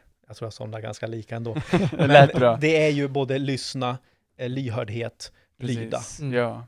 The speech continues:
Speaker 1: Och det intressanta,
Speaker 2: Mm.
Speaker 1: när Salomo till exempel, ni, i Gamla Testamentet, kung Salomo fick en dröm där Gud säger, "Du får önska dig vad du vill." Eh, och man tänker, "Ja, man kanske önskar rikedom och makt och ära och allting", men han önskar sig vishet, står det ofta i de flesta svenska
Speaker 2: Mm.
Speaker 1: översättningar. Men
Speaker 3: Just det.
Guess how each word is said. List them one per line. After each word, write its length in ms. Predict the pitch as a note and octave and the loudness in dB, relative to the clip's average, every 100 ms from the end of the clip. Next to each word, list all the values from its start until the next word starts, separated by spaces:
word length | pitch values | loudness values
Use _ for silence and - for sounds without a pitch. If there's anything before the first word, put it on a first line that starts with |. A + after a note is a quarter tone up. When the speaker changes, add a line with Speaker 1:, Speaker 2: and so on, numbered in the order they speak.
| - | -12
Speaker 1:
Och 100 | B2+ | -6
det 80 | D3 | -4
intressanta, 600 | C#3+ C#3 A#2+ D#3+ G3 C3+ | -4 -6 -2 -2 -2 -2
Speaker 2:
Mm. 80 | |
Speaker 1:
när 100 | C3+ | -4
Salomo 680 | C3+ - - F3+ A3 D3 A#2+ | -6 -6 -2 0 0 -2 -6
till 180 | A2+ A2+ | -8 -12
exempel, 600 | A#2 - A#2+ A#2 A#2 - - - | -12 -10 -10 -8 -8 -8 -12 -18
ni, 140 | C#3 C3 - - C3+ _ _ | -14 -12 -12 -14 -16 _ _
i 80 | C3+ | -8
Gamla 260 | D3+ D3 | -4 -4
Testamentet, 760 | - - A#2 A#2 A#2 C3+ - - | -6 -8 -10 -12 -14 -16 -18 -14
kung 260 | C#3+ C3+ | -10 -10
Salomo 480 | - C3 B2 A2+ A#2 | -6 -4 -4 -6 -10
fick 240 | - B2+ | -12 -12
en 160 | B2 A#2+ | -10 -6
dröm 420 | B2 C3+ A2 G#2+ | -2 -2 -4 -6
där 100 | A2+ | -10
Gud 220 | A2+ A#2+ | -8 -10
säger, 140 | - A#2+ | -10 -10
"Du 60 | |
får 100 | A#2+ | -6
önska 260 | C3+ A#2+ A#2+ | -6 -6 -8
dig 60 | A2+ | -8
vad 160 | A2+ | -10
du 40 | A2+ | -10
vill." 280 | B2 - - _ _ _ _ _ _ _ _ _ _ | -12 -14 -20 _ _ _ _ _ _ _ _ _ _
Eh, 160 | B2 B2 | -14 -12
och 140 | - | -8
man 120 | C3 A#2+ | -8 -6
tänker, 220 | B2 B2+ | -6 -4
"Ja, 40 | |
man 140 | C3+ C3+ | -4 -4
kanske 200 | B2+ C3 | -4 -4
önskar 280 | A#2 - | -6 -6
rikedom 640 | A#2+ A#2 C3+ - A#2+ B2 A2 | -6 -6 -8 -8 -8 -8 -8
och 60 | |
makt 340 | A#2 A#2 - - | -10 -12 -12 -10
och 80 | A2 | -8
ära 180 | G#2+ | -8
och 60 | G#2+ | -10
allting", 220 | - A#2+ | -10 -8
men 80 | B2 | -6
han 140 | C3+ | -4
önskar 320 | C3+ B2 - B2+ | -4 -4 -6 -6
sig 160 | B2+ | -6
vishet, 680 | A#2 F#3 C#3+ B2+ - A#3+ - | -6 -6 -6 -8 -4 -2 -4
står 260 | - A#2 A2 | -6 -10 -8
det 60 | |
ofta 240 | A2+ - A2+ | -10 -10 -12
i 20 | |
de 100 | G#2+ | -10
flesta 300 | B2 - - | -12 -12 -12
svenska 320 | - A#2+ - | -12 -12 -8
Speaker 2:
Mm. 100 | A#2 | -8
Speaker 1:
översättningar. 300 | A#2 B2+ A#2+ | -8 -10 -8
Men 180 | C3+ C#3 | -6 -6
Speaker 3:
Just 200 | D#3 | -10
det. 100 | - | -14